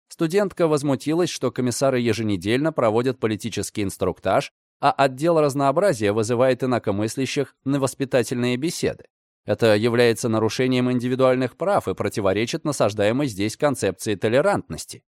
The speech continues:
написала она в заявлении, отправленном в деканат. Индивидуализм —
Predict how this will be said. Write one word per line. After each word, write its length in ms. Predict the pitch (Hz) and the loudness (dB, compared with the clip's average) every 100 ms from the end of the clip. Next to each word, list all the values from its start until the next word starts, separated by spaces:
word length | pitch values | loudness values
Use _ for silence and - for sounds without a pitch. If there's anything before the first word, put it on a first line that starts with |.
| _ _ _ | _ _ _
написала 560 | 190 185 156 135 110 101 | -8 -2 0 4 4 4
она 200 | 117 147 | 2 0
в 40 | |
заявлении, 600 | 120 98 95 104 120 120 | 0 0 2 2 2 0
отправленном 680 | 113 - 107 95 101 104 98 | 0 0 2 2 0 -2 -2
в 40 | |
деканат. 460 | 104 147 151 90 - _ _ _ _ | -2 0 0 -2 -12 _ _ _ _
Индивидуализм — 1040 | 151 131 135 120 117 107 104 156 190 202 | -2 2 0 4 4 4 2 -2 -6 -10